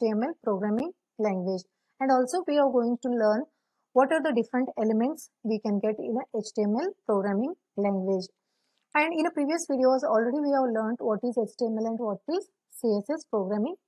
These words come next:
language. Two programs I have taken here. You can see the difference. This is the saved program. In this program, you can see whatever the elements you are using in this program, that all elements are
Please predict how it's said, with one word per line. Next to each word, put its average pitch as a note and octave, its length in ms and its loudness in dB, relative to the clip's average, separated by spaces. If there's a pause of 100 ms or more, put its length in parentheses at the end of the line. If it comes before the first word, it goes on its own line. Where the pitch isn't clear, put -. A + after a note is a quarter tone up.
(140)
language. F#3+ 500 -2 (360)
Two D#4+ 180 4
programs A3+ 380 2
I B3 120 2
have A3+ 120 -4
taken G3+ 340 -2
here. C#4 220 6 (440)
You C#4+ 120 0
can E4 200 -2
see D#4+ 160 -2
the D#4 100 0
difference. C4 460 -2 (160)
This C4 140 -4
is C4 100 0
the C4+ 100 2 (100)
saved C#4+ 300 2
program. A3+ 520 4
In C4+ 180 0
this D#4+ 140 -4
program, C4+ 420 2
you B3 180 2
can B3 160 2
see C#4 260 -2
whatever A#3+ 460 2
the C#4+ 160 4
elements A#3 440 2
you C4+ 120 -2
are C4 120 2
using A3 420 0
in A3 160 -4
this A#3+ 140 -4
program, A3 420 0
that G#3+ 120 -2 (120)
all C#4 320 4 (340)
elements A3+ 460 2
are D4 140 4